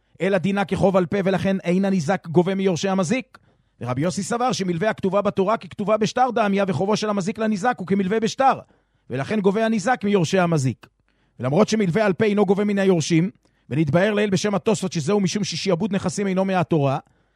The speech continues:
מכל מקום במלווה בשטר, דהיינו באופן ששיעבד הלווה בפירוש את נכסיו, ודאי שנכסיו משתעבדים מן התורה. מביאה הגמרא שיש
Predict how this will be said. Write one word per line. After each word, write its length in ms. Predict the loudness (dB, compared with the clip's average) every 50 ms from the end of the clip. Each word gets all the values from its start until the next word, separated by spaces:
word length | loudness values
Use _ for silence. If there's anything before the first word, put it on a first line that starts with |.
| _ _ -16
מכל 260 | -8 0 2 4 4
מקום 280 | 4 4 2 2 2 2
במלווה 380 | 2 2 2 2 0 0 0
בשטר, 420 | 0 0 -2 0 0 0 0 0 0
דהיינו 260 | 0 0 2 2 2
באופן 260 | 2 2 0 0 -2 -4
ששיעבד 460 | -6 -6 -4 -2 -2 0 0 0 0
הלווה 240 | 0 0 0 0 0
בפירוש 400 | 0 0 0 0 0 0 -2 -2
את 100 | -4 -6
נכסיו, 480 | -4 -4 -4 -4 0 2 2 2 2 0 -6 -14 _ _ _ _ _ _ _ -6
ודאי 380 | -4 -4 0 2 2 2 2
שנכסיו 480 | 2 0 0 0 -2 -2 -2 0 0 0
משתעבדים 500 | 0 -2 -2 -2 -2 -2 -2 0 0 0
מן 100 | 2 0
התורה. 320 | 0 0 0 0 0 -2 -4 -10 _ _ _ _ _ _ -12
מביאה 240 | -4 0 0 2 2
הגמרא 300 | 2 0 0 0 0 -2
שיש 320 | 0 0 -2 -2 -2 -6